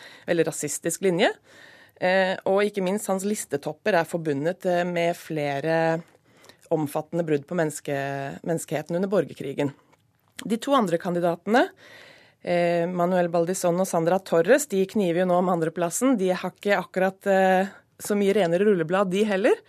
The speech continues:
Eh, Baldizón er knyttet opp mot, eh, narkokarteller og omfattende svindelskandaler, og visepresi-, hans visepresidentkandidat er nå også under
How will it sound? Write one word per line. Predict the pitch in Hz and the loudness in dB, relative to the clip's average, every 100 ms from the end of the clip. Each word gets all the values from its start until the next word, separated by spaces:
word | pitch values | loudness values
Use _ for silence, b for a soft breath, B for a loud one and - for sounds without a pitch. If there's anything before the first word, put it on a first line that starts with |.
| B B B B B B B - | B B B B B B B 0
Eh, | 185 190 185 | 4 4 6
Baldizón | 190 190 190 180 180 | 4 4 0 0 0
er | 190 | 0
knyttet | 202 190 175 | -2 -2 0
opp | 170 | 2
mot, | 180 180 - | 2 0 2
eh, | 185 180 180 | 2 4 2
narkokarteller | 175 165 160 - 170 165 165 175 175 165 160 170 175 - | 4 2 0 2 4 4 2 -2 -2 -2 0 0 0 0
og | 165 165 170 165 | 0 2 2 0
omfattende | 156 160 175 170 | -2 -4 -4 -2
svindelskandaler, | 165 147 151 - 156 156 156 185 | -2 -2 -4 -6 -2 0 2 2
og | 180 | 2
visepresi-, | 180 143 - 135 147 - 160 | 0 -2 -6 -4 -6 -4 -6
hans | 151 156 170 | -4 -4 -2
visepresidentkandidat | 190 156 156 143 160 160 175 165 175 214 190 | -4 -2 -4 0 0 0 0 2 2 0 0
er | |
nå | 170 165 156 | 2 2 2
også | 175 | -2
under | 165 | -2